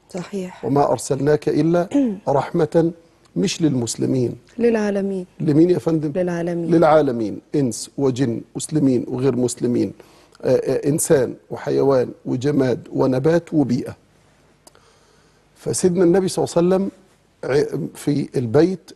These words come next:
Speaker 2: عنده بعض السيدات يحدثن رسول الله صلى الله عليه وسلم. وسيدنا النبي الرحمة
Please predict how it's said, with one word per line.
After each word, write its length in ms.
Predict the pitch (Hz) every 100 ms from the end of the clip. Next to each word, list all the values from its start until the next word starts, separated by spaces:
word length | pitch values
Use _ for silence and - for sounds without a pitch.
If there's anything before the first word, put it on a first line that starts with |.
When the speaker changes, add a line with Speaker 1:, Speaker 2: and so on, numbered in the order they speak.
| _
Speaker 2:
عنده 540 | 131 139 170 160 185 - - _ _ _ _ _ -
بعض 340 | 135 156 143
السيدات 720 | 143 - 139 127 123 127 - - _ _ _ _ _ _ _ _ _ _
يحدثن 760 | 135 135 - 127 110 196 - 156
رسول 480 | 127 123 - 175 151
الله 340 | 127 147 147
صلى 280 | 131 151 135
الله 320 | 127 143 131
عليه 140 | 139
وسلم. 260 | 123 - - - _ _ _ _ _ _ - - _ -
وسيدنا 380 | 139 - 175 190
النبي 280 | 147 165 156
الرحمة 480 | 123 147 - 120